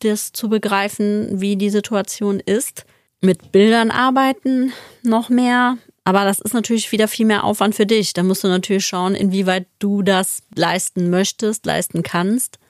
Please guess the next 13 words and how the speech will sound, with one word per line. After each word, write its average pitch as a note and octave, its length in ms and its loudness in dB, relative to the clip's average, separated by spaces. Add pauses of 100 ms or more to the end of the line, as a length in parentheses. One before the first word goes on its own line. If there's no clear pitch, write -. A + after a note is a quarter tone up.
(120)
und F#3 160 0
inwieweit F#3 420 -2
das F3 140 -4
dann F3+ 200 -4
wirklich F3+ 200 -6
den F3 160 -4
Erfolg - 420 -8
bringt, F3 460 -4
den F3+ 140 0
du F3+ 100 -4
dir E3 160 0
dadurch D#3+ 320 -2
erhoffst. - 520 -2